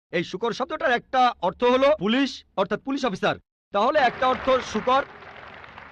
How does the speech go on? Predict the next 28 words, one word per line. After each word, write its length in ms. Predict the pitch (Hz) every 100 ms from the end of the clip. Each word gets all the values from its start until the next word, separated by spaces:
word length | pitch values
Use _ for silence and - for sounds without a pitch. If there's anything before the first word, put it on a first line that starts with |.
| - - - - - _ _ 165
আরেকটা 260 | 240 254
অর্থ 140 | 269 240
পুলিশ 280 | 247 226
অফিসার। 320 | 226 214 190 139 _ _ _ _ 277
তবে 160 | -
কোরআন 260 | - 262 254
বাইবেল 240 | 233 233
এটা 160 | 220 214
বোঝায়নি। 440 | 202 208 220 226 - _
বাইবেলে 340 | 180 233 339 269
Book 180 | 247
of 120 | 254 226
Leviticus 460 | 214 220 233 226
এগারো 240 | 190 208 220
অধ্যায় 180 | 196 208
সাত 180 | 196
থেকে 160 | 214 196
আট 120 | 185
অনুচ্ছেদে 320 | 196 - 190
আছে, 300 | 180 180 208 226 _ _ -
Book 220 | 160 262
of 100 | 294
Deuteronomy 440 | 214 233 233 226 208
চোদ্দ 200 | 220 208
অধ্যায়ের 280 | 208 208 180
আট 80 | 202
অনুচ্ছেদে 340 | 190 202 185
আছে, 240 | 175 175